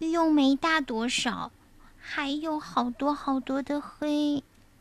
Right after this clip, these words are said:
小小熊说着这话时，已经坐在了床栏上。大大熊想了一下，然后走到灯橱那，把里头的灯王拿了出来，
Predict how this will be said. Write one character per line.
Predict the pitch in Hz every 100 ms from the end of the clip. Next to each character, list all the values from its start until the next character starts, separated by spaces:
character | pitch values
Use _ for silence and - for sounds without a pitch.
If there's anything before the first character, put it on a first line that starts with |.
| _ _ _ - _ - - _ - - - - - - - - -
小 | - 175 175
小 | - 160
熊 | - 165 185
说 | - 233 226
着 | 226
这 | - 233
话 | - 220 220
时， | 214 - - 170 254 - - - - -
已 | 190
经 | - 170
坐 | 190 190 170
在 | 170
了 | 160 175
床 | - - 156 208
栏 | 196 180 208
上。 | - 311 294 262 - - - - - - - - - - - -
大 | 302 294
大 | 285 285
熊 | - 277
想 | 285 - 214 -
了 | 240
一 | 302 -
下， | - - 139 - - - - -
然 | - 190
后 | 190 220
走 | - 160
到 | 170 175
灯 | - 240
橱 | 233 - 185
那， | 214 208 - - - -
把 | 269 302
里 | 285 175
头 | - 196
的 | 196
灯 | 196 285 294 277
王 | 175 151 285 -
拿 | 196 190
了 | 320 453
出 | - 104
来， | 226 220 233